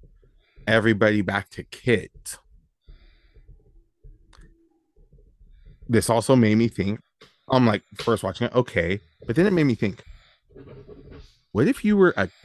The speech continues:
kid already and then this happened? Do you, like, turn into a baby?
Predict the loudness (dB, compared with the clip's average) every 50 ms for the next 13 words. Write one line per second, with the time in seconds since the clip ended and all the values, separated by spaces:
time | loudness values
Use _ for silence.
0 | -20 -16 -16 -8 0 4 4 6 6 4 2 0 _ -2 -2 0 0 -2 0 0
1 | 0 0 0 -2 -4 -10 -12 -18 -20 -20 -20 -20 _ _ _ _ _ -4 -2 0
2 | 0 2 2 2 0 -2 -2 -6 -10 -12 -12 -12 -12 -12 -14 -14 -14 -14 _ _
3 | _ _ _ _ _ _ _ _ _ _ _ _ -20 -20 _ -20 -20 _ _ _
4 | -20 -20 _ -20 -12 -8 -4 0 0 0 0 -2 _ _ 2 2 2 0 -4 -12
5 | -4 -2 0 0 0 -2 -2 -2 -4 -4 -4 -6 -8 -10 -10 -10 -10 -8 -8 -6
6 | -4 -4 -4